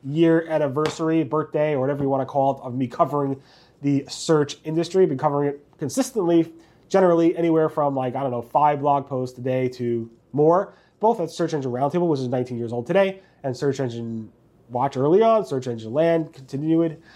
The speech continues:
Um, but nineteen years started at this day on the Search Engine Roundtable. Um, I post some stats about how the growth has happened over the years and so forth, so you want to take a look at that, some of the massive stories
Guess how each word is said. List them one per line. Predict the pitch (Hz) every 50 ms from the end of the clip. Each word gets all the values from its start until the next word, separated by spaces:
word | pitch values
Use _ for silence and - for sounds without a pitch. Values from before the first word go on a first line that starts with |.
| - - - _ -
Um, | 143 143 143 139 135 127
but | 120 170 170 175 165
nineteen | 175 185 180 190 185 165
years | 160 160 160 160
started | 160 - 165 151 156 151 147
at | 147 135 127
this | 147 151 139
day | - 156 143 139 143 147
on | - 160 135 131 131 131 131 127 120 - - _ _ _ _ _ _ _ _ _ _ - - -
the | 131 135
Search | - 160 147 127
Engine | 147 139 131 135
Roundtable. | 160 190 196 185 147 127 107 101 92 - _ _ _ _ _ _ _
Um, | 143 143 143 139 135 127 127 - _ _
I | - 156 151
post | 147 - 185 175 175 175
some | 151
stats | 147 - - 175 180 180 180 175
about | 151 151 143 143
how | 139
the | 131 123
growth | - 160 170 180 151
has | 175 165
happened | 165 170 165 165 170 165 165
over | 156 156
the | 160 156
years | 160 160 160 160 160 160 151 139
and | 139
so | - 165 151
forth, | 143 160 151 139
so | 147
you | 135
want | 143 143 135
to | -
take | 131 131
a |
look | 147 170 185
at | 180
that, | 185 175 165
some | 165 151
of | 135
the | 135 135
massive | 135 135 139 139 151 151 147 139 - 143 131
stories | - - 180 175 175 180 180 175 175 -